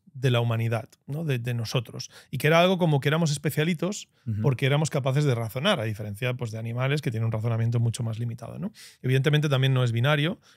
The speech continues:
Speaker 1: no es un tema de ser aquí Einstein o, o un orangután,
Speaker 2: Ujú.
Speaker 1: pero hay puntos intermedios y la I A, pues, se encuentra en uno de esos puntos, ¿no? Pero básicamente la forma más fácil es entender que de repente,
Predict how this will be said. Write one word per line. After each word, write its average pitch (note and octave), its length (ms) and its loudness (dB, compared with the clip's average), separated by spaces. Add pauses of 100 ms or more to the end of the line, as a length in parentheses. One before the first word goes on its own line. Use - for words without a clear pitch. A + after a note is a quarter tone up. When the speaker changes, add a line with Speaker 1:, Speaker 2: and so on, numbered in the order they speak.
Speaker 1:
no B2 80 -2
es A2+ 60 0
un A#2+ 40 -2
tema A#2 240 0
de A2+ 80 -2
ser A#2+ 180 -2
aquí A2+ 380 -2 (240)
Einstein A#2+ 600 -2
o, A#2+ 380 -8
o - 100 -10
un B2 120 -2
orangután, A#2 520 0 (160)
Speaker 2:
Ujú. B2 120 4
Speaker 1:
pero B2+ 240 6
hay B2+ 100 4
puntos C3 300 4
intermedios D#3+ 600 2 (220)
y D3+ 320 4
la B2 160 4
I C3 100 4
A, D3+ 80 4
pues, D#3+ 140 -4
se - 80 -2
encuentra B2 260 0
en C3+ 60 2
uno B2+ 100 0
de A#2+ 60 0
esos A#2 180 -2
puntos, - 320 -12
¿no? E3+ 140 -6
Pero C3+ 120 -2
básicamente F#3 480 2
la D#3+ 100 2
forma D#3 200 0
más D#3 180 0
fácil D#3 260 -4
es C3 80 0
entender C#3 380 2 (300)
que C#3+ 140 2
de C3 100 4
repente, D3+ 560 0